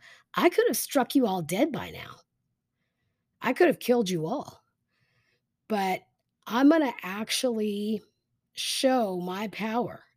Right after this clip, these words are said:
and spread my fame through the world. So if you don't fix, if you don't fix your attitude, you will have hail tomorrow at this time," right? And even then, like, during this whole thing,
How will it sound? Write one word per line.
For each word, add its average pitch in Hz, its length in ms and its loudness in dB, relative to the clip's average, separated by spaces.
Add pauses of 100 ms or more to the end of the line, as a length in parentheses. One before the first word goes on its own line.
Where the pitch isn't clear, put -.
(120)
and 147 100 -10
spread 233 440 0
my 214 180 -4
fame 196 420 -8
through 180 140 -8
the 170 120 -6
world. 160 420 -6 (560)
So 226 180 2
if 170 120 -2
you 262 200 6
don't 294 280 4 (200)
fix, - 340 -4
if 208 160 -4
you 240 120 -2
don't 254 200 -2
fix 277 220 -2
your 240 140 -2
attitude, 202 640 -4 (160)
you 214 160 -4
will 208 80 -2
have 175 180 -6
hail 180 300 -6
tomorrow 156 440 -6
at - 120 -18
this 160 180 -12
time," 143 360 -8 (680)
right? 180 300 -2 (1700)
And 190 680 0 (800)
even 311 380 4
then, 190 360 -2
like, 165 240 -4
during 226 300 0
this 208 160 -2
whole 185 240 -8
thing, 208 440 -4